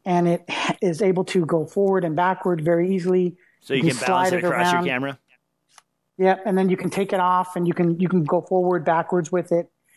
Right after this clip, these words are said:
Speaker 1: It's a wonderful thing. I wish we had video so people could see it. And it has a hot shoe on top. This is my favorite handle. I will, I, I'm gonna buy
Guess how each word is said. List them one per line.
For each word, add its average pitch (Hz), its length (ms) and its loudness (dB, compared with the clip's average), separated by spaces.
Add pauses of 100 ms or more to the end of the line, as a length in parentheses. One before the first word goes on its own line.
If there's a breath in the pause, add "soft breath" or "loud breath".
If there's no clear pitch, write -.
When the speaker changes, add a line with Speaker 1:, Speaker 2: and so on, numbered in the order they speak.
(180 soft breath)
Speaker 1:
It's - 160 -4
a 190 60 2
wonderful 214 400 2
thing. 185 180 0
I 175 80 4
wish 208 160 0
we 226 100 0
had 196 160 0
video 208 280 0
so 185 140 -4
people 180 240 0
could 156 100 -2
see 208 260 0
it. 202 160 -6 (720)
And 185 140 -2
it 180 40 4
has 175 140 2
a 175 40 2
hot 208 280 2
shoe - 180 0
on 190 120 0
top. 185 340 0 (460)
This 254 280 -2
is 226 120 2
my 196 240 2
favorite 214 480 0
handle. 196 580 0 (120)
I 185 100 2
will, 208 300 2
I, 208 200 0
I'm 202 120 0
gonna 262 120 2
buy 208 260 2